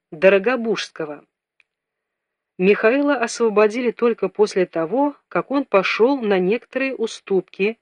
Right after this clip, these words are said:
Еремею. Из Москвы Михаил Микулинский уехал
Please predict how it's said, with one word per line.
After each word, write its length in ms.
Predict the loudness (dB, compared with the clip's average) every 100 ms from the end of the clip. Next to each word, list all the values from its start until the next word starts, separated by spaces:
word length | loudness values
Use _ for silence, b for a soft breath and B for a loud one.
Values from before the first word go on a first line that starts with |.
| _
Еремею. 720 | -6 0 2 2 2 0 -2 -10 _ _ _ _ _ _ _ _ _ _ 0
Из 200 | 2 4
Москвы 720 | 2 0 -4 -6 -2 -2 -4 _ -4
Михаил 540 | 0 2 4 6 6
Микулинский 880 | 4 -2 -2 -2 -2 -4 -8 -14 -14 _ _ _ _ -2
уехал 680 | 0 2 0 0 0 0